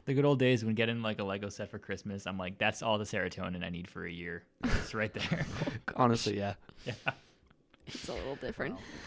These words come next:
Speaker 2: Um, so yeah, I guess we'll move into the trailers for the week. We've got a few trailers to talk about here. Um, so first of all,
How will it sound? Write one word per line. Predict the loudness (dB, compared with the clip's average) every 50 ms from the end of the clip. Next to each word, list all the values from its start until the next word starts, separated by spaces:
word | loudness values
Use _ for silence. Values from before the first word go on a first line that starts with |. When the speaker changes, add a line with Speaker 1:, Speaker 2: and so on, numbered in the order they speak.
| 8
Speaker 2:
Um, | 10 12 12 12 12 10 6 2
so | 2 8 12
yeah, | 12 12 12
I | 12
guess | 12 12 12
we'll | 12 12
move | 12 12 12
into | 12 12 12 12 12 12 12
the | 10 8 6
trailers | 10 12 12 12 12 12 12 10
for | 6
the | 6 8
week. | 8 8 8
We've | 6 6 10
got | 12 12
a | 12
few | 12 8 2 6
trailers | 8 8 10 10 8 6
to | 2 2
talk | 2 2 4 6
about | 6 6 6 6
here. | 6 6 6 6 6 4 2 -6 -16 -18 -18 -14 _
Um, | 4 6 8 10 10 10 10 8 8 6 2 0
so | 0 6 8 10 10
first | 12 10 8 8 10
of | 12 12
all, | 12 12 12 12 10